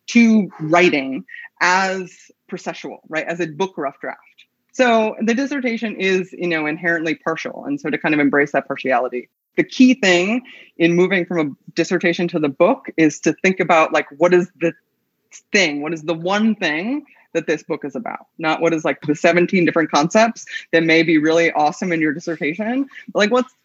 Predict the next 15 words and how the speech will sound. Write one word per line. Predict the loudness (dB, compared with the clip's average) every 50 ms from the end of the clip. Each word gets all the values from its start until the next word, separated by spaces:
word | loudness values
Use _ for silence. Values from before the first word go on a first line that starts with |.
| -2
kind | 0 2 2 2
of, | 2
like, | 2 0 -2 0 -2
the | -2
one | 0 0 0 -2 -2
thing | -2 -6 -6 -6
that | -8 -10
it's | -10 -12 -10
really | -10 -8 -8 -8
about? | -10 -8 -10 -10 -10 _ _ -20 -16 -16 -6 0
And | 2 4 4
so | 4
to | 2 4
kind | 2 4 4 4
of | 2 2 -2